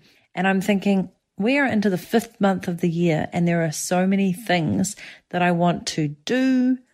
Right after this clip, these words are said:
be, experience, achieve, finish, complete, ship, and all of these things have a purpose in my life, in your life, and hopefully in the world. Like, all of them seem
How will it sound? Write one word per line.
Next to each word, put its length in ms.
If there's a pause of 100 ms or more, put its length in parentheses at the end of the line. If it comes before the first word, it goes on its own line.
(220)
be, 560 (120)
experience, 1080
achieve, 800 (400)
finish, 500 (300)
complete, 720 (220)
ship, 500 (480)
and 580 (300)
all 280
of 100
these 260
things 240
have 140
a 60
purpose 580 (120)
in 200
my 220
life, 420
in 160
your 180
life, 480 (160)
and 100
hopefully 440
in 100
the 80
world. 400
Like, 240 (400)
all 280
of 100
them 220
seem 600